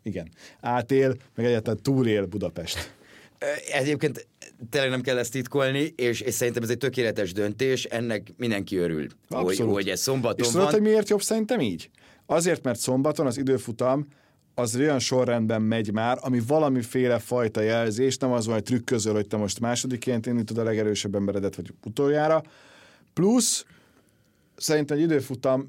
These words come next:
Speaker 1: nézőbarátibb, tehát, hogy Budapesten mindenki, aki pénteken eszébe jut, hogy ú, ba-, tényleg itt van a-, az a Giro, az a rózsaszín, na, gyere ki, nézzük meg, akkor az ki tud menni, és, és élményt kap, mert azt látja, nem az, hogy zsüty, elhúznak az orra előtt,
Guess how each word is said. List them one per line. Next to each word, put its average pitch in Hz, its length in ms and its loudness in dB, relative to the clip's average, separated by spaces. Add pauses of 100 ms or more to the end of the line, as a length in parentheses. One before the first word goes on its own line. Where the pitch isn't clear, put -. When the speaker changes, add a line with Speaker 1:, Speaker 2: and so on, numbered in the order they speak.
Speaker 1:
nézőbarátibb, 127 960 0
tehát, 123 340 -2
hogy 113 120 -4
Budapesten 120 1040 -2
mindenki, 135 460 2
aki 113 340 -2
pénteken 135 460 0
eszébe 120 460 0
jut, 123 160 -6
hogy 120 180 -4
ú, 180 180 2
ba-, - 180 -6
tényleg 131 320 2
itt 117 140 -4
van 113 140 -2
a-, 127 460 -8
az 131 160 0
a 135 180 4
Giro, 120 320 0
az 101 100 0
a 113 60 0
rózsaszín, 139 760 2 (300)
na, 156 140 -4 (120)
gyere 190 300 2
ki, 120 120 -6
nézzük 127 440 0
meg, 202 320 0 (500)
akkor 147 220 -2
az 151 80 0
ki 143 120 -2
tud 139 160 -2
menni, 143 220 0
és, 151 120 -2
és 131 240 -6
élményt 156 360 2
kap, 151 220 0
mert 147 180 -2
azt 139 220 -2
látja, 127 280 0
nem 139 100 0
az, 117 140 -2
hogy 110 160 -4
zsüty, 139 360 -2
elhúznak 110 440 -2
az 101 100 -6
orra 107 260 0
előtt, 180 320 0